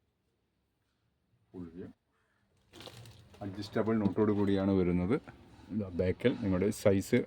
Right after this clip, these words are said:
അഡ്ജസ്റ്റ് ചെയ്യുന്നതിന് വേണ്ടിയിട്ട്, ഏ, നോട്ടോട് കൂടിയാണ് വരുന്നത്. ഇത് ഫ്രീ സൈസാണ്. ഇരുന്നൂറ്റി ഇരുപത് രൂപയാണ് ഇതിന് വില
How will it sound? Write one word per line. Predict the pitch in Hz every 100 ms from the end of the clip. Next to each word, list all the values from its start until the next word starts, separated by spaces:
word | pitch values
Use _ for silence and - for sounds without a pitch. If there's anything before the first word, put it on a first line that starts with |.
| -
അഡ്ജസ്റ്റ് | 98 104 -
ചെയ്യുന്നതിന് | 104 98 98 95 95
വേണ്ടിയിട്ട്, | 92 92 - 196 - - - - - - - 123
ഏ, | 104 101 - 127
നോട്ടോട് | 104 98 107 104
കൂടിയാണ് | 104 101 98 98
വരുന്നത്. | 90 90 92 131 -
ഇത് | 110 110
ഫ്രീ | 117 127 123
സൈസാണ്. | 104 90 107 95 156 - - - - - - 120
ഇരുന്നൂറ്റി | 113 120 120 - 143 160 131
ഇരുപത് | 110 113 120 127
രൂപയാണ് | 113 101 101 98 143 156
ഇതിന് | 98 92
വില | 85